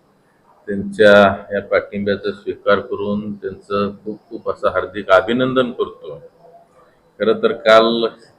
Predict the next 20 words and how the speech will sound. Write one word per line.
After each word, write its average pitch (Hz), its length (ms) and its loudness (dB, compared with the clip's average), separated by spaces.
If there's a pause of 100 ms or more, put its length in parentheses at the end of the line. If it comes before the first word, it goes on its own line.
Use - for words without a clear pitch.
(320)
थोडंसं 104 400 -4
वेळेमध्ये 110 580 4
ते 117 140 -10
त्या 110 180 -2
ठिकाणी 110 400 -10
पोहोचले 113 520 0
नाही, 107 220 -4 (960)
त्यामुळं 117 480 4 (180)
त्यांचा 110 400 4
अर्ज 123 180 4
राहून 120 360 6
गेला 82 380 2 (800)
आणि 131 400 -2
मग 131 160 -4
तिथं 123 560 0
बाकीच्या 117 480 0
मंडळींची 120 520 -4
शोधाशोध 123 580 2
सुरू 131 320 0
होती, 104 420 -6